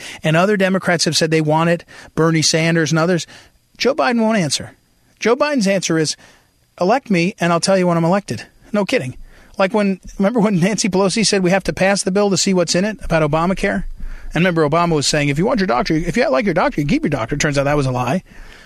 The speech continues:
But what's with these people? And the answer is they don't trust the American people. And so this, this is a great idea. Cruz's, Cruz's bill, you know, is a great idea.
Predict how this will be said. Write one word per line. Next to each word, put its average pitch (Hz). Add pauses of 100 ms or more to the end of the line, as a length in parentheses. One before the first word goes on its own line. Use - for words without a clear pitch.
(120)
But 202
what's 349
with 349
these 190
people? 131 (120)
And 160
the 202
answer 262
is 151
they 196
don't 185
trust -
the 190
American 202
people. 117 (600)
And 180
so 202
this, 240
this 294
is -
a 285
great 277
idea. 233 (100)
Cruz's, 254 (240)
Cruz's 277
bill, 165 (200)
you 165
know, 180
is 160
a 147
great 196
idea. 190